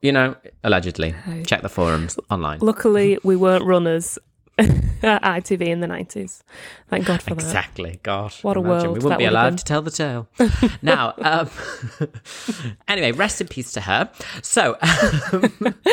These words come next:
Speaker 1: <laughs>
Speaker 2: And moving on. Next. <laughs>
Speaker 1: Well, I'm currently sat, actually recording this. Usually we record of an evening. And, um,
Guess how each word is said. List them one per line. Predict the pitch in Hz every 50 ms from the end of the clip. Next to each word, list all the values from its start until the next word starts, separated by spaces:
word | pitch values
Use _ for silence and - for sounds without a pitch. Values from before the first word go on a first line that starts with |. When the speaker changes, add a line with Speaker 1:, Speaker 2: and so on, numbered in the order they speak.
| 587
Speaker 1:
<laughs> | 605 453 370 - -
Speaker 2:
And | 233 240 233 226 226 226
moving | 214 220 208 202 180
on. | - - - _ _ - 262 302 311 294 269 233 - - - - - - -
Next. | 220 233 180 - - - - - - -
<laughs> | - - - - 208 - - - 233 -
Speaker 1:
Well, | - 165 180 185 175 -
I'm | 170 196 254 294
currently | - - 214 180 139 135 127
sat, | 127 - - 143 120 90 85 - - _ _
actually | 120 110 - - - 110
recording | 104 107 - - 117 113 107 107 101
this. | 101 101 107 107 -
Usually | 135 175 214 208 - 139
we | 104 98
record | 95 92 95 - - 107 101 92 92 -
of | - 101 95
an | 98
evening. | 101 104 104 95 90 92 80 - 127 123 - - _ _ _ -
And, | 107 113 117 123 123 123 123 120 - 139
um, | 131 131 131 135 135 139